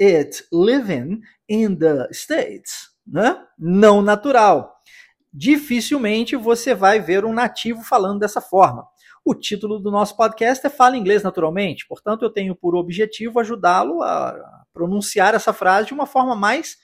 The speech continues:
natural. Sendo assim, repare como o is se junta com it. "How is it?" Repare como o S se transforma em Z, como muitas vezes acontece em português. "How is it? How is it?"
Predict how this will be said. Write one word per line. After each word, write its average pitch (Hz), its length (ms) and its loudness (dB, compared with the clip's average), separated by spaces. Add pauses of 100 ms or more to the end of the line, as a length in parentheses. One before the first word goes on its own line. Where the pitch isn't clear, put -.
(220)
natural. 175 880 4 (280)
Sendo 214 300 0
assim, 233 440 -2 (280)
repare 220 500 0
como 262 340 2
o 254 80 8
is 202 460 4 (280)
se - 260 -6
junta 202 320 -4
com 220 240 0
it. 196 220 0 (680)
"How 202 280 6
is 190 220 4
it?" 196 380 -2
Repare 196 360 -2
como 220 240 -4
o 208 80 2
S 185 320 -2
se - 120 -16
transforma 196 440 -2
em 190 100 -2
Z, 196 260 0
como 294 220 -4
muitas 233 320 -2
vezes 185 220 -2
acontece 185 400 -6
em 170 40 -10
português. 180 560 -4 (460)
"How 196 260 4
is 165 240 0
it? 175 220 -2 (560)
How 185 240 2
is 170 240 -2
it?" 151 240 -6